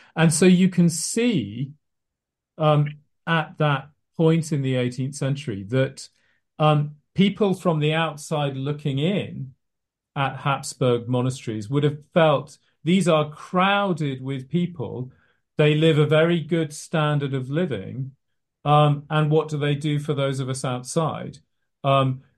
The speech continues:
that they were a sort of uh, almost a refuge for the, the lazy. But it's very interesting that Joseph makes that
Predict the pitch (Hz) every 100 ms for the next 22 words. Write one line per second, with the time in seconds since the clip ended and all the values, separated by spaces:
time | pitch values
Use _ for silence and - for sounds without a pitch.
0 | _ 151 139 - 147 143 139 139 135 135
1 | - 143 139 - 127 120 - _ - 131
2 | 131 143 151 147 143 135 127 156 156 -
3 | 135 117 110 - - 127 120 110 120 113
4 | 113 _ _ _ _ 127 127 127 143 151
5 | 147 - - - 131 - _ _ _ _
6 | 180 180 - 208 208 240 233 220 220 -
7 | 190 160 139 127 147 147 - _ _ _
8 | _ _ _ _ _ _ _ _ _ 135
9 | - _ _ - 165 185 160 156 143 175
10 | 226 - - 104 92 - -